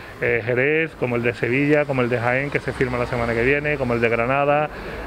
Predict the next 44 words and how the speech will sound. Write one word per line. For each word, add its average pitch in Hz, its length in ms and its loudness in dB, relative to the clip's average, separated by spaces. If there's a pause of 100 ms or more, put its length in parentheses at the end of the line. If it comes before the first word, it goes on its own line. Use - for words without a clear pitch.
eh, 120 400 2
como 123 200 2
el 117 60 0
de 117 80 4
Huelva. 147 520 4 (100)
Independientemente 127 680 0
de 139 100 2
eso, 156 300 0 (420)
el 123 160 2
aumento 139 420 0
del 139 160 2
número 143 260 0
de 139 60 2
municipios 131 580 -2
turísticos 151 720 0
en 120 220 -2
Andalucía, 117 580 0
que 135 120 -6
suponen 135 340 -2
también 135 260 0
inversiones 127 480 -2
importantes 127 500 0
en 120 60 0
materia 120 280 0
de 117 60 0
subvenciones 120 580 -2
y - 20 2
ayudas 123 380 0 (380)
para 120 160 2
los 120 120 2
mismos. 165 420 0 (380)
Hoy, 135 260 4
ayer 131 300 0
mismo 160 280 -2
se, 131 280 -2
se - 120 -2
haría 120 180 0
una 123 120 0
convocatoria, 127 800 0 (380)
una 139 140 4
resolución 143 600 0
en 143 120 0
la 120 120 2
que 117 320 -2